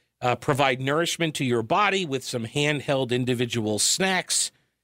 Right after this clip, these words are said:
while the pandemic was raging and you had to wear a mask in the hospital. So w-, tell us what happened to you, Ryan.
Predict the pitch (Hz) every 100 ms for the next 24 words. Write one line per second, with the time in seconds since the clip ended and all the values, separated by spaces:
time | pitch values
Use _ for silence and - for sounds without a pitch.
0 | _ _ _ _ _ _ 117 139 147 147
1 | 135 117 117 - 139 127 135 131 - 107
2 | 110 175 180 151 160 156 147 - _ _
3 | _ _ 131 120 117 113 123 117 120 117
4 | 113 117 156 160 175 156 131 123 - 120
5 | 117 113 127 117 - 120 135 _ - 165
6 | 151 143 - - _ _ _ _ _ -
7 | 170 160 185 175 151 139 139 123 175 185
8 | 95 87 87 101